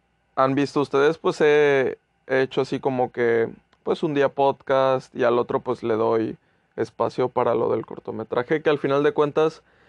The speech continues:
pues, es lo importante del cortometraje. Y, pues, trabajé mucho, mucho en el cortometraje, durante diez meses estuvo trabajando.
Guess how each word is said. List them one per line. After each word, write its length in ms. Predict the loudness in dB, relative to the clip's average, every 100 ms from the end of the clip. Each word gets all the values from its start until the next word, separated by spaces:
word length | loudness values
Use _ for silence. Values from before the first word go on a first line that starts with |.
| _
pues, 220 | -4 0
es 340 | 2 0 -2 -4
lo 140 | 0
importante 580 | 0 0 -2 0 -2 0
del 160 | -2 -2
cortometraje. 800 | -8 -10 -12 -8 -6 -4 -4 -6 _ _ _ _ _
Y, 840 | -4 -2 0 0 -2 -4 -6 -8 -8
pues, 240 | -8 -4
trabajé 400 | 0 0 0 -2
mucho, 580 | -2 0 -2 0 -2 -2
mucho 380 | -2 -6 -4 -4
en 100 | -4
el 100 | -6
cortometraje, 680 | -10 -10 -10 -6 -4 -2 0
durante 420 | 0 -2 -6 -6
diez 300 | -2 -2 -2
meses 340 | -8 -8 -12
estuvo 380 | -14 -12 -8 -8
trabajando. 600 | -6 -8 -6 -6 -4 -6